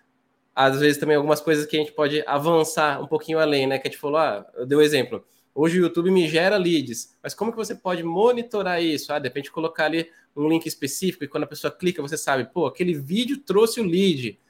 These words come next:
bacana, isso aí vai ajudar você a ter, eh, indicadores dos vídeos que mais ajudam na conversão de um lead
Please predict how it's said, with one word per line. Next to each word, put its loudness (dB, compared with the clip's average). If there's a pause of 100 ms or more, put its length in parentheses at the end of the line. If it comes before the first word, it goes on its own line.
(240)
bacana, 2
isso -4
aí 0
vai 2
ajudar 0
você -6
a -16
ter, 0 (260)
eh, -4
indicadores 0
dos 0
vídeos -2
que -6
mais 0 (420)
ajudam 2
na 2
conversão 0
de -4
um 0
lead -2